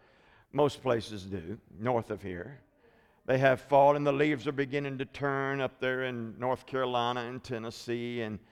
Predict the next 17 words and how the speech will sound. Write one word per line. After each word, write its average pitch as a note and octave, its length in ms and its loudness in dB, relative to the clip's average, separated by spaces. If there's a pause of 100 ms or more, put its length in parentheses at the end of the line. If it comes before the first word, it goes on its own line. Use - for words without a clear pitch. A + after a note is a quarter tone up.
(220)
Ohio A#2+ 600 0
and A#2 120 -8
places A#2 460 -4
like A2+ 240 -2
that, A#2+ 220 0
and A2 60 -14
they're A2+ 80 -4
moving B2 400 -4
into A#2+ 300 -6
a A2 60 0
fall A#2 420 0
kind A#2 240 -6
of G#2 120 -6
weather, G#2+ 260 -2
you G#2+ 140 -6
know, A2 260 -4
and, G#2 140 -8